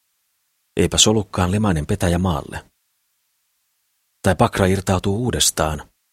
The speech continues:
ja Kukkelman kaatuu taaksepäin, heiluva pakra käsissään.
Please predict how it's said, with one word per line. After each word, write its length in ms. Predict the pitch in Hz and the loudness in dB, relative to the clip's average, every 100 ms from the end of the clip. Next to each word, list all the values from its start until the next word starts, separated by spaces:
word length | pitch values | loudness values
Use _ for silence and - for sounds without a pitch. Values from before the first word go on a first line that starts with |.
| _ | _
ja 60 | 90 | -4
Kukkelman 520 | - 110 - 85 82 | 0 0 2 0 0
kaatuu 340 | - 90 90 82 | 0 -2 -2 -2
taaksepäin, 760 | 107 90 82 - - 78 76 - _ _ _ - | -2 0 -4 -4 -4 -2 -4 -10 _ _ _ -2
heiluva 340 | 110 98 85 82 | 2 2 0 -2
pakra 300 | 101 - - | -2 -4 -4
käsissään. 720 | - - - - - - - | 0 0 2 0 -2 -12 -14